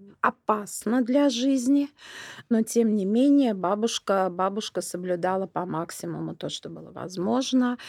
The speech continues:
и даже в блокаду она ходила в синагогу, она пережила блокаду, она работала на десяти работах, чтобы содержать всех.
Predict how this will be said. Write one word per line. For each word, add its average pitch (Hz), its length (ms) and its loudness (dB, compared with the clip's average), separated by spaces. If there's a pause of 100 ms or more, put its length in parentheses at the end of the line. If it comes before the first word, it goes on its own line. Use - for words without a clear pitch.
(200)
и 175 100 -2
даже 165 300 -2
в 175 80 -12
блокаду 160 600 -6
она 160 200 -12
ходила 156 580 -10
в - 80 -12
синагогу, 220 1000 0
она 202 260 -6
пережила 196 520 -4
блокаду, 208 840 0 (680)
она 247 140 6
работала 214 520 0
на 208 160 -2
десяти 208 420 -2
работах, 214 480 -4
чтобы 202 320 -6
содержать 190 840 -8
всех. - 560 -2